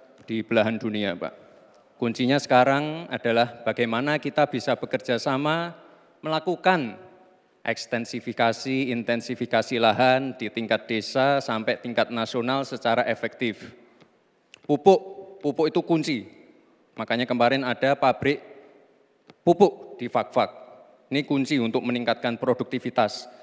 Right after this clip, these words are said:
Lalu mekanisasi. Ini kalau tidak ada mekanisasi, produktivitasnya tidak akan meningkat. Ada combine harvester, ada R M U. Ini wajib untuk meningkatkan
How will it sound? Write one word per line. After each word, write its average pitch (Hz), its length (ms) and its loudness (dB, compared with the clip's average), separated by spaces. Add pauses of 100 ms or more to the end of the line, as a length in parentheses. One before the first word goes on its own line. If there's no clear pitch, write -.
(140)
Lalu 180 400 4
mekanisasi. 156 960 2 (1300)
Ini 113 160 -4
kalau 120 240 2
tidak 120 320 2
ada 123 80 4
mekanisasi, 135 880 2 (320)
produktivitasnya 156 800 2
tidak 156 320 6
akan 165 160 0
meningkat. 175 400 2 (960)
Ada 113 320 2
combine 110 400 4
harvester, 110 720 0 (160)
ada 120 400 2
R 123 240 2
M 113 160 -2
U. 110 240 -4 (320)
Ini 135 300 0
wajib 127 500 2
untuk 113 240 -6
meningkatkan 113 800 -4